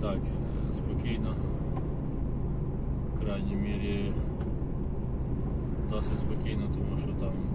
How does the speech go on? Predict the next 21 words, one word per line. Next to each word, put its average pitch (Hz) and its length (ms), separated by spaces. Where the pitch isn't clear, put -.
в - 40
мене - 340
машина - 320
якби - 280
гараж 101 300
під, - 280
в - 180
підвалі, - 600
полу, 104 280
напівпідвал - 760
таке - 340
щось. - 400
М, - 1500
один 104 180
раз 104 220
була 69 280
буря, 71 340
то 98 40
я 101 180
вночі 101 500
їхав, 98 320